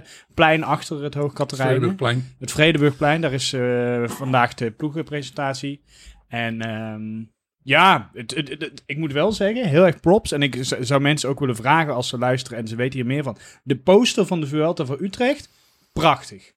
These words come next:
Speaker 1: Echt een kunstwerk. Bijna mooier dan de tenues van Jumbo-Visma voor de Tour. Nee, maar echt, echt serieus, echt heel mooi. Als iemand die heeft, zou ik bij deze een oproep willen doen of, of ik die zou mogen hebben. Maar het is echt heel erg mooi. Dat is alles wat ik ervan heb gemerkt in Utrecht.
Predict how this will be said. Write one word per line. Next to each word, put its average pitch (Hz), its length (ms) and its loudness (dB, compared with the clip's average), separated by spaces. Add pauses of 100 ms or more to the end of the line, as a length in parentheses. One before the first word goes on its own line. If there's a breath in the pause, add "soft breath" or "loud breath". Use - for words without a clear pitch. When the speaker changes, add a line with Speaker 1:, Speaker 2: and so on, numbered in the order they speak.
(140)
Speaker 1:
Echt 202 240 0
een 175 80 -4
kunstwerk. 117 600 -6 (240)
Bijna 202 480 2
mooier 202 300 4
dan 170 180 0
de 156 300 2
tenues 160 380 -4
van 139 260 -4
Jumbo-Visma 131 560 -4
voor 113 100 -8
de 117 100 -6
Tour. 208 260 -4 (280 loud breath)
Nee, 135 160 2
maar 143 160 2
echt, 143 160 -2
echt 135 160 -8
serieus, 160 360 0
echt 151 180 -2
heel 139 120 2
mooi. 160 240 6 (240 loud breath)
Als 147 180 4
iemand 208 320 6
die 139 140 4
heeft, 190 500 2
zou 143 160 4
ik 135 60 -2
bij 135 100 4
deze 156 220 4
een 151 80 -6
oproep 147 220 -10
willen 139 200 0
doen 135 160 0
of, 127 340 -6
of 127 180 -8
ik 131 200 -4
die 127 300 6 (220 soft breath)
zou 131 180 -2
mogen 117 200 0
hebben. 147 200 -2
Maar 139 100 -2
het 117 80 -4
is - 60 -8
echt - 160 -2
heel 107 100 -4
erg 98 140 -10
mooi. 85 180 -14 (480 loud breath)
Dat 120 160 2
is 113 80 4
alles 123 220 4
wat 117 120 4
ik 110 120 0
ervan 110 200 -2
heb 104 140 0
gemerkt 98 400 -2
in 101 80 -4
Utrecht. - 400 -10